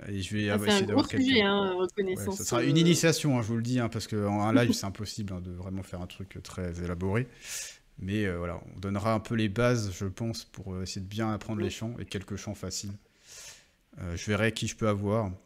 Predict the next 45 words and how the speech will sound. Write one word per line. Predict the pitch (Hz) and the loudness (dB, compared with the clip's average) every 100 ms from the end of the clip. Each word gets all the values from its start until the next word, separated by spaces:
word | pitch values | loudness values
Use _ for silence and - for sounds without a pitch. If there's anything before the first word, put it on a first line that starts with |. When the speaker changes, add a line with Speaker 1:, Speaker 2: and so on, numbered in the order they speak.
| - | -12
Speaker 1:
Si | - | -4
je | - | 2
peux | |
avoir | 113 | 2
quelqu'un | 120 120 117 | 2 2 2
de | |
L | 110 | 0
P | 107 | -2
O, | 117 | -4
ça | 117 | -4
pourrait | 104 98 | -4 -4
être | - | -4
cool. | - 131 | -4 -2
Mais | 113 123 | 2 2
j'ai | 110 113 | 2 0
quelqu'un | 123 - 151 | 0 2 2
d'autre | 143 139 | 2 0
en | |
tête, | 131 139 139 - - _ | 0 -2 -2 -12 -18 _
que | - | -14
certains | - - - | -8 -8 -6
connaissent | 120 110 110 - | -6 -4 -4 -6
peut-être, | 113 104 107 - 92 | -8 -4 -6 -6 -10
je | |
vais | 92 | -6
pas | 104 | -4
dire | 104 104 | -4 -4
tout | 107 | -8
de | |
suite, | - 127 - _ _ - - - - - | -6 -8 -10 _ _ -18 -16 -16 -20 -14
qui | - 127 | 0 2
a | |
une | 147 | 4
chaîne | - 175 175 | 6 6 6
YouTube | 175 165 180 | 4 4 0
qui | 175 - | 0 -4
est | |
très, | - | -4
très | 156 151 | -2 0
bien. | 135 147 170 - - | 0 0 0 4 4
<laughs> | - - - | 2 -8 -12
Donc | 127 - | -10 -8
on | 107 | -4
va | 110 | -2
voir. | 110 113 127 | -2 0 0